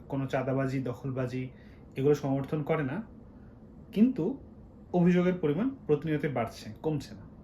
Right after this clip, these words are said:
এটাই হচ্ছে প্রশ্ন। তো আমি ভাবলাম যে একটু দেখি, উম, যে সংবাদ মাধ্যমগুলোতে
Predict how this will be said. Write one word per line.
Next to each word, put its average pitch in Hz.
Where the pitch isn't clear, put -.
এটাই 190
হচ্ছে -
প্রশ্ন। 107
তো 180
আমি 208
ভাবলাম 214
যে 139
একটু 139
দেখি, 139
উম, 110
যে 107
সংবাদ 165
মাধ্যমগুলোতে 151